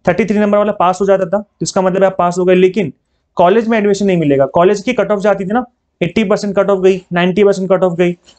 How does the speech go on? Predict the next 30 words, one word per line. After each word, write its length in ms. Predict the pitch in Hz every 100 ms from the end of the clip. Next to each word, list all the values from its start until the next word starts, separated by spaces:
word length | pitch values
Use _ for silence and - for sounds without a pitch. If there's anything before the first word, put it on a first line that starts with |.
| _ -
तो 60 | 247
उस 160 | 240
कट 200 | 214 202
ऑफ 200 | 220 220 -
को 60 |
आपको 220 | 208 208 240
cross 300 | 190 202 202
करना 240 | 208 202
पड़ेगा 320 | 196 196 190
in 80 | 196
order 180 | 190 185
to 120 | 185
get 160 | 180 196 _ _ _ _ _
admission 380 | 165 165 196 190
in 140 | 165 175
the 80 | 185
college। 260 | 151 135 131 - _ - _ _ _ 214
तो 60 |
college 340 | 208 196 214 226
में 120 | 240
admission 280 | 226 226 202
पाने 260 | 208 202
के 60 | 208
लिए 60 |
आपको 160 | 208 190
cut 120 | 165
ऑफ 160 | 170 175
cross 280 | 185 185 180
करना 220 | 180 175
पड़ेगा, 360 | 175 170 170